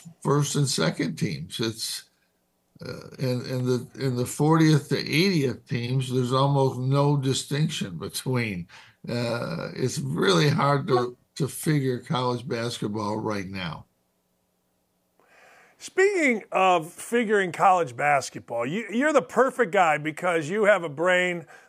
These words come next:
Speaker 2: that is a basketball encyclopedia. It's a, it's a history lesson talking to you. So I gotta ask you, in your time,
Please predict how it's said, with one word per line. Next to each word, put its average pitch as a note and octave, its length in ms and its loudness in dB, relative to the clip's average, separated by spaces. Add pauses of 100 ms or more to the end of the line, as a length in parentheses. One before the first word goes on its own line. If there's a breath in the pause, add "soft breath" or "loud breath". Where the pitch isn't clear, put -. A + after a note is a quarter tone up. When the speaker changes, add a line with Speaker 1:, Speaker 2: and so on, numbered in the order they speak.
Speaker 2:
that F3 140 4
is E3 120 2
a D#3+ 80 2
basketball E3+ 680 2
encyclopedia. D#3+ 1080 -2
It's C3+ 140 -6
a, D3+ 160 -4
it's D#3+ 400 -6
a D#3 140 -4
history E3+ 560 -2
lesson D3 420 0
talking F3+ 500 0
to C#3+ 60 -4
you. B2+ 320 -4 (360 loud breath)
So - 160 -2
I G#3+ 200 4
gotta C#4 200 4
ask G#3 560 2
you, D#3+ 160 0
in F#3 220 0
your B3 160 0
time, D3 580 -4